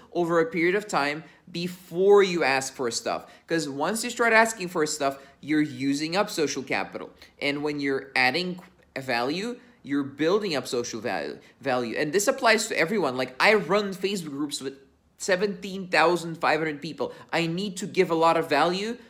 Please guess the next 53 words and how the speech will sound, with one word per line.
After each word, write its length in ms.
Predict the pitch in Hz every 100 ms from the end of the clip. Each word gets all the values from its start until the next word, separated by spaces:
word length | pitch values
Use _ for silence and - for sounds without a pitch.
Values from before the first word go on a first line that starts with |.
| _
to 100 | -
have 240 | 147 147 -
social 400 | - 143 143 147
capital. 420 | 175 165 139 117
Just 240 | 147 147
running 260 | 160 175 175
the 60 |
group 260 | 156 156 -
by 140 | 147
itself 460 | 143 139 151 143 160
and 180 | 127 123
just 180 | 131 -
owning 360 | 143 147 151 156
it 100 | 147
or 100 | 131
whatever 320 | 127 131 156
doesn't 240 | 139 143
really 220 | 139 139 135
mean 240 | 143 156
anything. 440 | 127 113 113 92 - - -
It's 220 | 139 - _
how 180 | - 180
much 240 | 185 180
value 440 | 117 156 156 160 131
are 100 | 143
you 60 |
producing 540 | 135 147 156 160 147 139 - -
for 140 | 131
people 400 | 131 160 165 180
and 140 | 113
how 80 | 147
much 240 | 160 147 -
change 360 | 160 165 170
are 80 | 165
you 220 | 143 135
creating 560 | 131 - 143 147 147 120
or 140 | 123
helping 320 | 135 143 139
create 320 | 123 135 123 123
in 80 |
people's 340 | 123 127 117 104
lives. 320 | 127 78 - - -
That's 200 | 185 233
what 140 | 277 208
people 220 | 190 165
really 340 | 127 165 165
care 200 | 123 135
about. 260 | 107 92 - -
And 120 | - -
anything 560 | 202 240 254 254 226 190
less 240 | 202 190
than 180 | 165 139
that 300 | 127 131